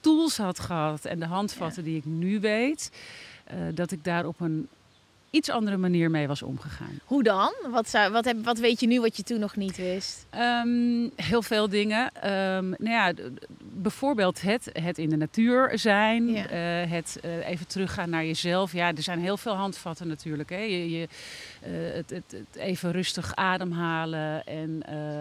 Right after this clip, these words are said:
Speaker 1: ook erkennen, "Ik voel me niet lekker,
Speaker 2: Ja.
Speaker 1: ik heb verdriet, ik ben boos, eh, het, het is allemaal kut. Eh, wat moet ik nu doen? Wat voel ik nou eigenlijk?"
Speaker 2: Uh-huh.
Speaker 1: Dus echt even naar je gevoel gaan en dat erkennen.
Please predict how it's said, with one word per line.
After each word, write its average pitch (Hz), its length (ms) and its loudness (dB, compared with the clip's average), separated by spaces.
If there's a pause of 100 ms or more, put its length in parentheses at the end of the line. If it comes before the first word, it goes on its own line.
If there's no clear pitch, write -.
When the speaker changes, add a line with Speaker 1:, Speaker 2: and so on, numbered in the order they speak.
(120)
Speaker 1:
ook 165 200 -8
erkennen, 170 720 0
"Ik - 180 -4
voel 165 180 -2
me 156 100 0
niet 165 140 2
lekker, 208 640 2
Speaker 2:
Ja. - 60 -6
Speaker 1:
ik - 200 -8
heb 165 240 -4
verdriet, 247 580 4
ik 160 220 -4
ben 165 180 0
boos, 226 540 4
eh, - 140 -10 (380)
het, 165 220 -2 (240)
het 170 260 -6
is - 100 -2
allemaal 175 260 0
kut. - 400 2
Eh, 175 360 2 (520)
wat 175 260 2
moet 202 200 2
ik 196 60 -2
nu 196 200 2
doen? 262 380 6 (100)
Wat 190 160 -2
voel 311 240 6
ik 339 140 6
nou 294 200 8
eigenlijk?" 269 680 2
Speaker 2:
Uh-huh. 208 300 -2
Speaker 1:
Dus 214 100 2
echt - 340 2
even 214 260 -2
naar 190 140 2
je 190 80 2
gevoel 233 400 2
gaan 180 300 4
en 185 100 2
dat 175 140 -2
erkennen. 202 580 0